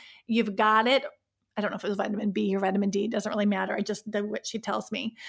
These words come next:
Uh, but it's like, "You've been taking this vitamin for a while. You're good. Your reserves are good. It's now time to stop." And I was like, "I'm happy with <laughs> vitamin D. Why do I have to stop vitamin D?" She's like, "No, really, your body,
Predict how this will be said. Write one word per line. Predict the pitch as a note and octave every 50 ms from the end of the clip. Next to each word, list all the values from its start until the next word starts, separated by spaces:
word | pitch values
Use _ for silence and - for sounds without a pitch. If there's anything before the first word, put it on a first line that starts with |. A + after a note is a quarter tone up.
| - - - - - _ _
Uh, | C4 B3+ B3
but | A3 C4+ C4 A#3+
it's | A#3 -
like, | C#4 B3 -
"You've | C4+ A3+
been | B3+ B3
taking | A#3+ D4+ D#4+ B3+ E4 D#4 D4+
this | C#4+ - -
vitamin | A3+ C#4 A#3 A3+ A#3+ A#3+ B3 B3 C4
for | B3+ C#4+
a | C4 B3+
while. | A#3 A#3 A#3 A3+ A3 A#3+ -
You're | B3 C4 C4
good. | A3 A3 D#4+ D#4 D4 - A3 A3
Your | A#3 A#3
reserves | A#3 A3 A#3 A#3+ A#3 B3 A#3
are | D#4 D4+
good. | C4 A#3 C#4 B3+ B3 A#3+ A#3+ A#3 A3+ A3+ - - _
It's | A#3 A#3+ A#3 A#3+ - - -
now | B3 A#3 A3+ A3 A3+
time | A#3 A#3 A#3 C4 B3 A#3
to | A#3
stop." | G#3+ - - - - - B2 - - - - _ - - _ _ _ _ _ _ _ _ _ _ _ _ _ _ -
And | C4 C4+
I |
was | C4+ B3+
like, | C4+ B3 A#3 A#3+ - -
"I'm | C#4+ F4+ A4+ A4+
happy | - - A#4+ B4 C5 - C5+ G#4+
with | F4+ F#4+ G4+ G4+ E4+ G4+ - B5 C6+ C6 A#5
<laughs> | A5 - B4 A4+
vitamin | F4 - C#4 C#4+ D4 C#4+ C#4+ C#4+
D. | A#3 C#4+ B3+ B3
Why | D4+
do | E4
I | A4+
have | B4+ -
to | B4 G4+
stop | - - A#4+ B4 B4 A4
vitamin | G#4+ F#4 F4+ F#4+ F4 E4+
D?" | G4 A#4 A4 D#4
She's | - D#4
like, | C#4 C#4+ A#3+
"No, | C4 D4 C4+
really, | B3 C4+ C4+ B3+ A#3 G#3
your | A3 A#3+ A#3 A3+
body, | G#3+ B3+ A3+ A3+ A#3 A#3 A#3+ C4+ D4 E4 F#4